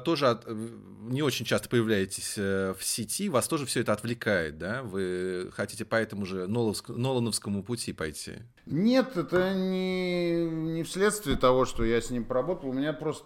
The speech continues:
Speaker 2: так сложилось, честно говоря, всегда. И я как-то вот, м, не, ну как, я, у меня есть там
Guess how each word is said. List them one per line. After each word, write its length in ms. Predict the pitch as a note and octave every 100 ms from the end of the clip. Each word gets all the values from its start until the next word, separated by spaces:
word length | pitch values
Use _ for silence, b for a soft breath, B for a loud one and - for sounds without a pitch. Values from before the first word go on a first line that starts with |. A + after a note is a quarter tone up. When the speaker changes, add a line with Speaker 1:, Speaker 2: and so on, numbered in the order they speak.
| D3+
Speaker 2:
так 200 | - -
сложилось, 720 | - D3+ D#3 D3+ D#3 A2+ G2
честно 320 | - G#2 G#2+
говоря, 340 | G2 G#2+ A2+ A2+
всегда. 840 | A2 B2+ B2+ D3+ G#3 G#3+ F#3 D3
И 340 | B2 A#2+ A#2+ A#2+
я 120 | D3
как-то 540 | D3 C#3+ - C#3+ C3+
вот, 280 | C3+ C3+ C3 - -
м, 720 | B2+ A#2 A2+ G#2 D#2 D#2 D#2 A#2
не, 120 | E3+
ну 100 | D#3+
как, 240 | F#3 F#3+
я, 260 | C3 C#3 B2+
у 80 | A2+
меня 240 | A2+ C#3+
есть 340 | D#3 C3 E3+ -
там 600 | A2+ G2 F#2 E2+ D#2+